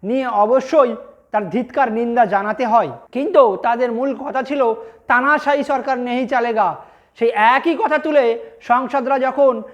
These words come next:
এই বিষয় নিয়ে প্রতিবাদ আলোচনা করার কথা বলছেন, তখন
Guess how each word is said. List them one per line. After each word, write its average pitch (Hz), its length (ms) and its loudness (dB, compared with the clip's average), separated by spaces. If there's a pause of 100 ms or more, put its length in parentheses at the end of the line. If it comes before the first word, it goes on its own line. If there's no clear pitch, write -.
(100)
এই 196 120 -2
বিষয় 277 400 2
নিয়ে 277 180 0
প্রতিবাদ 262 500 0
আলোচনা 254 520 2
করার 294 260 2
কথা 269 240 -2
বলছেন, 240 500 0 (340)
তখন 220 460 2